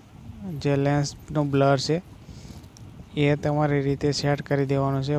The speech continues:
બરોબર છે. આ રીતથી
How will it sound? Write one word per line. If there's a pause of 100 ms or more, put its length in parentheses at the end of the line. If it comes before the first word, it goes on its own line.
બરોબર
છે. (4000)
આ
રીતથી